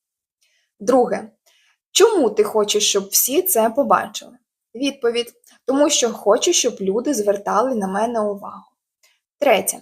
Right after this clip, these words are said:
«Чому тобі важливо, щоб люди звертали увагу?» Відповідь: «Тому що я відчуваю, що не вистачає визнання».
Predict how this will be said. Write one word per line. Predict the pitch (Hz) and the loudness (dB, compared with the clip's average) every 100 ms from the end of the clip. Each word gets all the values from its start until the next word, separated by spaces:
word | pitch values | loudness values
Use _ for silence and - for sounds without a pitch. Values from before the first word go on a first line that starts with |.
| _ _ _ _ _ - | _ _ _ _ _ -2
«Чому | 359 392 311 | 2 4 4
тобі | 208 208 208 | 2 2 2
важливо, | 202 202 196 202 285 | 4 2 2 0 0
щоб | 320 240 220 | -2 -2 -2
люди | 190 220 262 | -2 -2 -2
звертали | 226 202 196 202 196 214 | -4 -4 -6 -2 0 2
увагу?» | 240 269 254 190 - _ _ _ _ _ _ _ _ _ | 0 2 0 0 -6 _ _ _ _ _ _ _ _ _
Відповідь: | 269 294 220 214 196 196 - | -2 -2 4 4 4 0 -4
«Тому | 240 302 | -2 0
що | 330 285 262 247 220 | 0 2 2 0 0
я | 247 302 | 2 2
відчуваю, | 302 - 240 214 233 254 220 | 0 -2 0 4 4 4 2
що | 214 214 202 | 0 0 0
не | 196 202 | 0 0
вистачає | 240 247 220 214 190 196 196 | -2 -4 -4 -4 -2 0 0
визнання». | 208 208 220 233 214 | -2 -2 -4 -6 -8